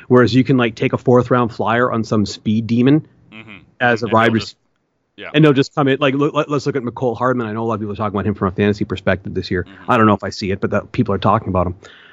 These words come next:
Speaker 2: Yeah.
Speaker 1: I think there's gonna, there are more Mecole Hardmans in our future.
Speaker 2: Yeah.
Speaker 1: Now, the
Speaker 2: We're
Speaker 1: one guy that I don't think they'll be able to replicate, I don't think there are more Travis Kelce's around.
Speaker 2: No, yeah,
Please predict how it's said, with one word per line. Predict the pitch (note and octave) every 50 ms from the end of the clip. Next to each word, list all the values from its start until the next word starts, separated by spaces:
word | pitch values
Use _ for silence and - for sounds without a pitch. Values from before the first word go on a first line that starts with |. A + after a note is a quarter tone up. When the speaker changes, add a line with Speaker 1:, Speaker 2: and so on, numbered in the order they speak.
| -
Speaker 2:
Yeah. | F#2+ F#2+ E2 - _ _ -
Speaker 1:
I | B2 B2
think | A#2+ D3+ C3+
there's | C#3+ C#3 A#2+
gonna, | C#3+ D3 C3
there | B2+ C#3+
are | C3+
more | C3 B2+ B2+ C#3+ C#3+
Mecole | C3+ C3 A#2+ - - - B2+ B2 A2+
Hardmans | - B2 A#2 A2+ G#2+ G#2 G#2 G2 G#2+
in | F#2+
our | F#2 F2
future. | - - F#2+ E2+ - - - - - _ _ _ _ _ _ -
Speaker 2:
Yeah. | F#2+ F#2 D2 - _ _ -
Speaker 1:
Now, | C3 B2+
the | A#2+ A#2
Speaker 2:
We're | B2+ -
Speaker 1:
one | D3 D3+ D3
guy | C#3 D3 C#3
that | C3 A#2+
I | G#2+ G2+ _
don't | - G#2+ A#2 D#3 C#3
think | - A#2+ G2
they'll | - G2+
be | E2+ F#2 F2+
able | E2 F#2 F2+
to |
replicate, | F2 F2 F2+ - - - G#2 F#2 -
I | - A2+
don't | A#2+ B2+
think | A#2 C#3 A#2+
there | - A#2 A2+
are |
more | A2 A2 G#2+ G#2+ G2+
Travis | - - A2+ G#2 F#2+ F#2 -
Kelce's | - - G2 F#2+ F#2 - E2+ E2
around. | - - - - - - - - _ _ _ _ _ _ _ _
Speaker 2:
No, | F#2+ G2 G2 D2+ - _ _ -
yeah, | F2+ D2+